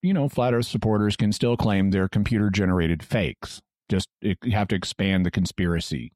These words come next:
somewhat. The problem that we have here is, with the space photos, is that most people don't have access to spacecraft and satellite at this, satellites at this point. Though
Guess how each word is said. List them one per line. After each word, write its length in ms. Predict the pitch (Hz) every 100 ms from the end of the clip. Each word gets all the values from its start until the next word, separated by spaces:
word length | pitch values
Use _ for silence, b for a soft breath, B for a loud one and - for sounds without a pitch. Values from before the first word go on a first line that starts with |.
| _ -
somewhat. 360 | 82 71 62 - _ _ _ _ _ _ -
The 260 | 123 135
problem 720 | 131 - 180 262 151 107 107 - b _ _ _ _ _ -
that 160 | 127
we 140 | 127 113
have 300 | 110 175 139
here 340 | 127 107 101 123
is, 280 | 113 117
with 180 | 120 113
the 80 | 104
space 320 | - 139 143
photos, 480 | - 107 101 98 92 -
is 240 | 113 107
that 160 | 120 -
most 340 | 131 151 170
people 300 | 160 139 123
don't 320 | 104 127 123
have 240 | 117 113 107
access 720 | 104 - - 90 80 - - -
to 200 | 104 95
spacecraft 760 | - 98 92 - 95 87 82 -
and 220 | 85 82
satellite 440 | 151 127 85 73
at 60 | 71
this, 140 | 76 - _ -
satellites 420 | 110 98 80 -
at 60 |
this 140 | 80 -
point. 260 | 80 69 - B B -
Though 300 | 120 117